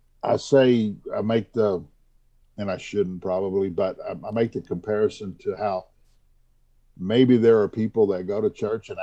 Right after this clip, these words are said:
act a certain way for one hour a day out of the week, and then the rest of the week. That's not what this is about. This is a way of life. This is a, a lifestyle. This is just, you know, I, I would, I can't emphasize enough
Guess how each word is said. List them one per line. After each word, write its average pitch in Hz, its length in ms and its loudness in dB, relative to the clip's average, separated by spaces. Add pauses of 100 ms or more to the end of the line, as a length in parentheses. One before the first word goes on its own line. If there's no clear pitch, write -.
act - 140 -10
a 143 80 -12
certain 104 360 -6
way 101 240 -6
for 95 200 -14
one 98 220 -10
hour 101 280 -4
a 92 60 -6
day 98 360 -4
out 98 100 -2
of 92 80 -10
the 92 80 -8
week, 98 380 -12
and 90 160 -12
then 95 160 -20
the 92 100 -12
rest 95 280 -12
of 87 60 -20
the 90 80 -12
week. 92 220 -12 (500)
That's 110 240 -4
not 120 220 -2
what 104 200 -2
this 107 220 -8
is 90 160 -10
about. 92 520 -10 (420)
This - 200 -12
is 110 120 -2
a 107 40 6
way 92 280 0
of 87 80 -8
life. 90 400 -8
This 104 200 -12
is 101 200 -12
a, 82 160 -10 (100)
a - 20 -8
lifestyle. 90 840 -6
This 101 240 -4
is 92 340 -14 (160)
just, - 340 -14 (1900)
you 107 140 -4
know, 90 380 -4
I, 110 140 0
I 113 240 4
would, 101 260 4 (160)
I 110 240 -2
can't 143 380 0 (380)
emphasize 113 640 2
enough 104 440 -4